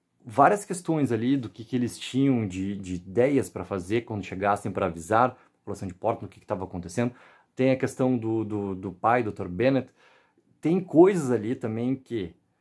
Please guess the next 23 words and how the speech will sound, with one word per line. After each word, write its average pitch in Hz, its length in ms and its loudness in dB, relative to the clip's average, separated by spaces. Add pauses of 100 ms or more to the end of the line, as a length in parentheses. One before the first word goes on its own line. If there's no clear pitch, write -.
(160)
se 214 420 6
a 165 160 0
série, 104 560 -2 (220)
né, 95 240 -4
e 95 80 -4
daí 95 160 0
eu 113 80 2
tô 120 80 -4
falando 117 260 -2
assim, 110 280 -4
a 101 40 -2
série 110 220 -2
tá 104 80 -16
falando, 110 200 -4
do, 117 120 -2
na 113 140 0
verdade, 104 280 2
do 107 120 -4
universo 120 420 2
da 135 60 -2
Walking 139 140 -4
Dead, 90 160 -4
quiser 101 480 -2